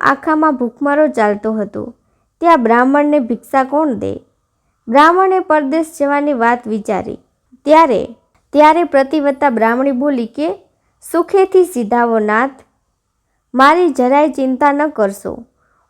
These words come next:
હું તો પારકા કામ કરીને પેટનો ખાડો પૂરીશ." બ્રાહ્મણ તો ખભે ખોડિયો નાખીને ચાલતો થયો.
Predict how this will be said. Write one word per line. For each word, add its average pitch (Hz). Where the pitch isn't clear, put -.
હું 285
તો 370
પારકા 285
કામ 285
કરીને 269
પેટનો 254
ખાડો 226
પૂરીશ." 220
બ્રાહ્મણ 320
તો 330
ખભે 311
ખોડિયો 302
નાખીને 277
ચાલતો 208
થયો. -